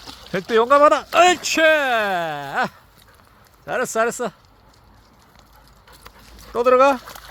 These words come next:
이제 민물 가자, 민물. 민물에 가서 목욕해야지. 어이구, 해치 잘한다. 아. 수영해, 들어가서.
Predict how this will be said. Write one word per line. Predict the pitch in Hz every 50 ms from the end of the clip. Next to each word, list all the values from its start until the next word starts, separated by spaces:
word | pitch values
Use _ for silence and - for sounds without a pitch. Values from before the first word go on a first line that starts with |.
| - - - - - - - - - - 180
이제 | 202 180
민물 | 185 226 269 285 277 247
가자, | 233 226 226 214
민물. | 180 196 196 202 214 208 160 156 190 165
민물에 | 185 220 247 254 254 247
가서 | 220 202 185 185
목욕해야지. | 180 185 185 190 175 175 170 160 151 147 147 143 - - - - - - - 180 196 - - - - - 202 196 190 156 165 160 147 156 - - - - - - - - - - - - - - - - -
어이구, | 202 202 208 226 254 269 285 277 269 262
해치 | 262 277 - 247
잘한다. | 208 226 262 285 277 277 269
아. | 262 247 233 220 214 196 185 170 160 156 151 190 233 220 175 - - - - - - - - - - - - - - - - - _ _ _ _ _ _ _ - _ _ _ _ _ _ _ -
수영해, | - - 269 285 269 262 262 262 233 196
들어가서. | - 240 240 233 240 226 226 226 190